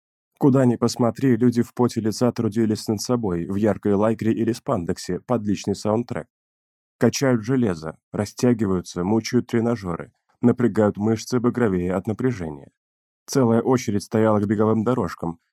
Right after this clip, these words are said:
где люди изо всех сил старались сжечь рождественские калории.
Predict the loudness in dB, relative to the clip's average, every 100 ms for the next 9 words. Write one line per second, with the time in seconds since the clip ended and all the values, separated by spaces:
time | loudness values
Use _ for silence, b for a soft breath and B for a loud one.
0 | _ _ 0 4 4 4 2 0 -2 -4
1 | -2 -2 -2 0 0 2 0 -2 -4 -4
2 | -2 -2 -2 -4 -4 -6 -2 -4 -2 -6
3 | -6 -10